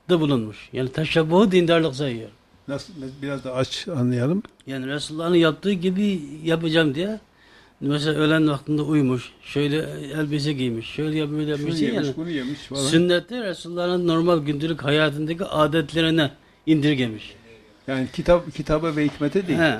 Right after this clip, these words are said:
Speaker 1: aslında o sünnet dediğimiz, sizin anlattığınız şeydir. Ona amel etmek teessiyken, bu sefer teşebbüh, yani adetini taklit etmek sünnet olmuş.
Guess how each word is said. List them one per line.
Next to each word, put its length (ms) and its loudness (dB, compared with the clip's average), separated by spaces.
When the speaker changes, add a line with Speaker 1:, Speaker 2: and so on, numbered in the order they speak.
Speaker 1:
aslında 540 0
o 180 2
sünnet 440 0
dediğimiz, 520 -2
sizin 220 -6
anlattığınız 580 0
şeydir. 400 -2
Ona 260 4
amel 220 4
etmek 380 2
teessiyken, 840 0
bu 60 -6
sefer 300 2
teşebbüh, 580 0
yani 200 0
adetini 800 2
taklit 380 2
etmek 340 -2
sünnet 340 -2
olmuş. 260 -10